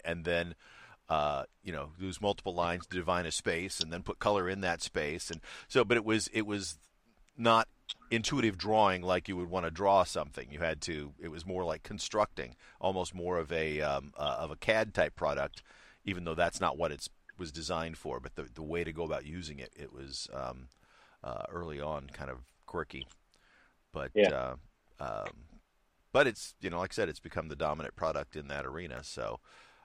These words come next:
Speaker 1: um, although I, I would say on the Mac platform, there's a good number of companies that have sprung up that have alternatives to these that are very popular to, to the Adobe products, and they're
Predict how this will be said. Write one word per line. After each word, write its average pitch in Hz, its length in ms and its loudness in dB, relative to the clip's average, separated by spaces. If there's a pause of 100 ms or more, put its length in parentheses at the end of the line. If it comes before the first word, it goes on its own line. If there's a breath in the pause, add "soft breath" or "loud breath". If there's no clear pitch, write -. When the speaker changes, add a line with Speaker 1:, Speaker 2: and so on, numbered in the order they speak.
(140)
Speaker 1:
um, 64 380 -6
although 104 280 8
I, 110 200 8
I 110 80 6
would 113 140 2
say 120 180 4
on 104 140 6
the 95 80 0
Mac 107 260 4
platform, 85 500 0
there's 82 220 -4
a 82 40 -8
good 95 240 -4
number 90 340 0
of 80 280 0
companies 80 560 -4
that 78 140 -4
have 78 220 -6 (360 soft breath)
sprung 98 420 2
up 87 260 2
that 82 220 0
have 78 300 2 (180)
alternatives 87 720 0
to 80 80 -10
these 73 320 -8
that 78 120 -6
are 76 100 -6
very 82 340 0
popular 73 640 -2 (400 soft breath)
to, 71 260 -2
to - 120 -8
the 73 100 -6
Adobe 73 300 -4
products, 73 560 -2
and 80 260 0
they're 76 260 -2